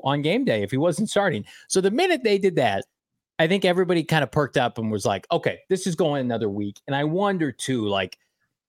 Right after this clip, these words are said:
you know, the minute that stuff gets out to, 'cause I wanna turn the clocks back to Monday, because that Monday presser was,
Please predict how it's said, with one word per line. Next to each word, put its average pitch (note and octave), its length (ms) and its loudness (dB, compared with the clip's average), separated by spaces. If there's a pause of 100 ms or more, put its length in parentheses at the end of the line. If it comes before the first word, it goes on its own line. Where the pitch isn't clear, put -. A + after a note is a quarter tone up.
you E3 100 0
know, D3 120 2
the C#3+ 100 2
minute A#3 460 2 (260)
that D#3 260 0
stuff D3 320 0
gets C#3+ 240 -2
out A2 320 2 (280)
to, B2 240 0
'cause - 160 -4
I F#3+ 80 2
wanna A#3 180 0
turn F3+ 240 0
the D3+ 60 -2
clocks C3+ 320 0
back G2+ 220 -2
to G2+ 80 -6
Monday, E2+ 360 -8 (400)
because B2 240 0
that F3+ 180 2
Monday F3 380 0
presser C#3 400 -2
was, G#2+ 280 -4